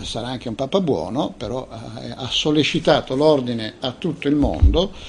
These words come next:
di stare zitti sui casi di pedofilia. Mi sembra piuttosto grave. Ratzinger è stato imputato negli Stati Uniti per questa cosa e se l'è cavata solo perché nel frattempo è diventato Papa.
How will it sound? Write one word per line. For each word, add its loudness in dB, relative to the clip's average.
di -2
stare 2
zitti 0
sui 0
casi -2
di -4
pedofilia. 0
Mi 0
sembra -2
piuttosto -8
grave. -14
Ratzinger 4
è 2
stato 0
imputato 0
negli 2
Stati -4
Uniti -4
per -4
questa -4
cosa 0
e -6
se -2
l'è 2
cavata -2
solo 4
perché -4
nel 0
frattempo -2
è 0
diventato -2
Papa. 2